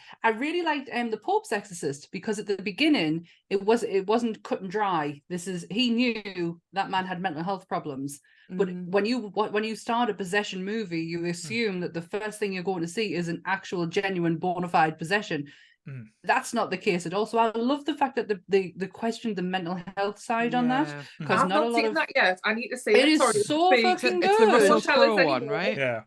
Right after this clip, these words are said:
Speaker 1: No,
Speaker 4: No
Speaker 1: it's really,
Speaker 4: spoilers.
Speaker 1: it's,
Speaker 3: Hmm.
Speaker 1: it doesn't spoil anything, I promise you, Peaches, but it is really good. But I do agree that, um, mental health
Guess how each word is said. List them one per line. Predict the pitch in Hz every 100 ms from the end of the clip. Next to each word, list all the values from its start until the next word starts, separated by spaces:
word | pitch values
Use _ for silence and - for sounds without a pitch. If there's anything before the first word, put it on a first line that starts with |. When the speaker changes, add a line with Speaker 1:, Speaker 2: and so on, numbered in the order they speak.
| _ _ -
Speaker 1:
No, | 247
Speaker 4:
No | 370
Speaker 1:
it's | 349 285 247
really, | 330 330 214
Speaker 4:
spoilers. | 202 214 - -
Speaker 1:
it's, | 226 233 277
Speaker 3:
Hmm. | 147 214
Speaker 1:
it | 233 _
doesn't | 311 330 330
spoil | - 349 359
anything, | 285 240 214
I | 202 - -
promise | 220 202
you, | 196
Peaches, | 196 175 175 170
but | 185
it | 175
is | 233 196
really | 196 214 240 240 226
good. | 196 180 156 151 - - -
But | 180
I | 190
do | 185 220 220
agree | 220 196 190
that, | 175 175 170
um, | 180 175 175 170 165 - -
mental | 208 165 185
health | 180 170